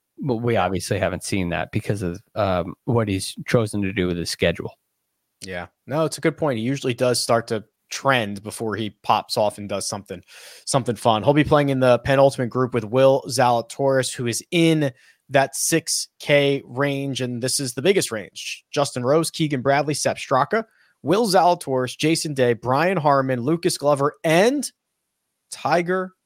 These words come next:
Speaker 2: Woods are in this six K range. We're obviously gonna talk about Tiger. We're obviously gonna talk about Will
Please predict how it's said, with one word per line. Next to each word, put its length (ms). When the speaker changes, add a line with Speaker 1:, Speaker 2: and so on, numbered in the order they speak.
Speaker 2:
Woods 760
are 140
in 280
this 240
six 340
K 460
range. 320
We're 140
obviously 320
gonna 120
talk 220
about 220
Tiger. 400
We're 140
obviously 400
gonna 100
talk 280
about 220
Will 320